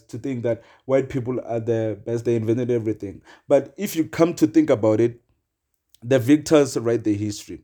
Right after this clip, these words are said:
We all know that. They, they won. Like, they literally won the world. Like, they won, like, the British Empire at some point, they, they had colonies all over the world. They owned, like, uh, thirty percent of the world. So, like, think about that.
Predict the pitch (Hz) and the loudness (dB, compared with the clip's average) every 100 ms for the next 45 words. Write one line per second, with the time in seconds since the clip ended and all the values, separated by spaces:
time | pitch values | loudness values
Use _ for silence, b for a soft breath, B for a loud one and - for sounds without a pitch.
0 | _ _ 107 110 104 101 98 95 - _ | _ _ 0 0 0 -4 -6 -8 -10 _
1 | _ _ _ _ _ _ _ _ _ - | _ _ _ _ _ _ _ _ _ -12
2 | 123 117 156 151 160 175 147 117 98 82 | 2 8 8 10 8 8 4 2 -6 -10
3 | 113 127 117 - - 147 160 156 165 156 | -6 -6 -8 -18 -10 -2 0 0 4 6
4 | 139 131 127 127 123 _ _ _ 110 107 | 6 2 0 -4 -10 _ _ _ -6 -2
5 | 107 101 98 104 104 117 127 131 120 107 | -2 -2 -4 -6 0 4 4 2 -2 -2
6 | 123 117 113 123 120 127 135 127 117 123 | -2 -2 -2 -2 -6 -4 -2 -2 0 2
7 | 120 - 110 101 123 117 107 98 - _ | 2 -2 -6 -2 -2 0 -2 -4 -8 _
8 | 110 107 107 107 104 - _ - 127 123 | -6 -2 -2 -2 -6 -16 _ -4 0 2
9 | 123 113 113 113 104 104 104 104 107 - | 0 -2 -2 0 -2 -2 -2 -2 -2 0
10 | 127 123 117 110 107 b b b b b | -2 0 0 0 -2 b b b b b
11 | _ 101 117 117 113 143 135 131 117 135 | _ -4 2 2 2 2 2 -2 0 0
12 | 123 123 117 110 110 104 107 120 110 107 | 2 -2 2 2 2 0 -2 0 0 0
13 | 104 _ _ - 131 117 104 101 113 104 | -4 _ _ -4 0 0 0 -2 -4 -6